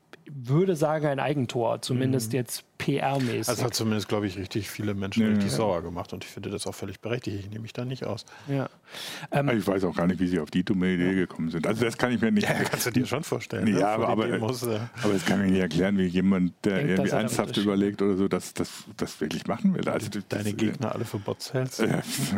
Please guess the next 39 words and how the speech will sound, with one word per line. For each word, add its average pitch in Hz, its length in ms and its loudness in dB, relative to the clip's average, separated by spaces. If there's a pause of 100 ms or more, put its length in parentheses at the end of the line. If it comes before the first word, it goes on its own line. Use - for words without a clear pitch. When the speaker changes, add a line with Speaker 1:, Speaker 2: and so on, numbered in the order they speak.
(160)
Speaker 3:
okay. - 160 -2
Speaker 1:
Habt 92 200 -2
ihr 196 300 4
so 147 260 2
eine 180 220 2
Art 151 260 -2
der... 151 300 2 (220)
Also 139 200 0
diese 131 220 2
Auseinandersetzung, 151 1120 0
sowas 143 340 -2
in 143 100 -2
der 139 200 2
Art 143 160 0
schon - 140 2
mal 123 120 2
erlebt? 123 320 0
Also 127 180 0
wir 127 80 2
haben 156 140 0
ja 160 80 2
öfter 139 400 -2
mal 131 160 0
kontroverse 135 800 0 (100)
E-U-Themen, 180 640 0
D 151 100 0
S 143 160 0
G 135 120 -2
V - 200 -4
O, 170 200 0
ein 147 80 -6
Speaker 2:
Ja. 127 80 -6
Speaker 1:
großes 156 280 0
Thema. 156 340 0
Speaker 3:
Mhm. - 40 -12 (460)
Speaker 1:
Aber 135 240 2
sowas, 165 500 0
wo 151 80 2
auch - 380 -4